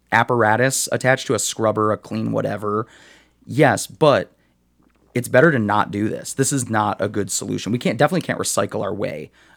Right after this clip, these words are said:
out of the plastics problem. And so they're trying to bring that to our country by saying, "Hey, chemical recycling, where they burn it with chemicals, or incineration or burning,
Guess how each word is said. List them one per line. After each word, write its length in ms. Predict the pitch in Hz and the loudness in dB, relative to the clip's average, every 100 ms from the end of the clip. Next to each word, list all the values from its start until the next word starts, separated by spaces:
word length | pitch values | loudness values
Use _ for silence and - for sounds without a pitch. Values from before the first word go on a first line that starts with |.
| - | -2
out 120 | 107 | 0
of 260 | 92 92 - _ _ | 0 -8 -18 _ _
the 340 | 110 110 - - _ - | -4 -2 -2 -8 _ 0
plastics 340 | 104 - 95 | 0 0 -6
problem. 340 | - 92 101 - | -4 -4 -2 0
And 180 | 147 143 | 0 2
so 140 | 135 | 0
they're 100 | 135 | 0
trying 140 | 160 | 0
to 60 | 165 | 0
bring 180 | 143 170 | 2 2
that 160 | 131 | 0
to 60 | - | 0
our 80 | 113 | 0
country 440 | 131 127 117 113 - - | 0 -2 -2 -4 -8 -4
by 100 | 110 | -2
saying, 260 | - 135 117 | 0 0 2
"Hey, 320 | 139 143 107 - - _ _ _ _ | 4 4 0 -8 -20 _ _ _ _
chemical 380 | - 143 143 160 | 0 2 4 4
recycling, 580 | 156 - 127 147 160 - | 2 2 2 4 2 4
where 100 | 110 | 0
they 120 | 104 | 0
burn 200 | 101 104 | -2 -2
it 80 | 82 | -4
with 140 | - | -6
chemicals, 580 | - 117 - 110 113 - _ | -4 -4 -2 -4 -4 -8 _
or 420 | - 147 127 110 113 _ | 4 6 6 4 0 _
incineration 840 | - 123 - 131 120 127 - 107 107 | -2 -2 0 2 4 2 0 -2 0
or 180 | 107 | 0
burning, 540 | 101 117 131 131 110 | 0 2 2 2 -2